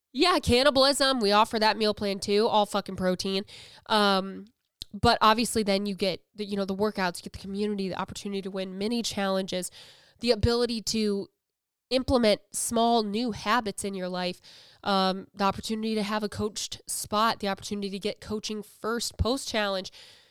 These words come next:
You get a discount on the next challenge. So we definitely offer what you pay for. Let me tell you that. Um,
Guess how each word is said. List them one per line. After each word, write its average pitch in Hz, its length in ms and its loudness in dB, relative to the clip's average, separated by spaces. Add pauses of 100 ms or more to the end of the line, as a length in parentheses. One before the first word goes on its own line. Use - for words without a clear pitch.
You 214 80 -10
get 214 140 0
a 208 40 -4
discount 214 520 -2
on 233 120 2
the 226 80 0
next 247 360 -2
challenge. 190 580 -4 (400)
So 247 300 2 (480)
we 233 140 -2
definitely 262 500 -2
offer 190 580 -2 (200)
what 196 360 -2 (100)
you 185 220 -14
pay - 220 -12
for. - 320 -16 (120)
Let 202 120 -2
me 202 80 0
tell 185 160 -4
you 170 80 -8
that. - 260 -6 (520)
Um, 190 400 0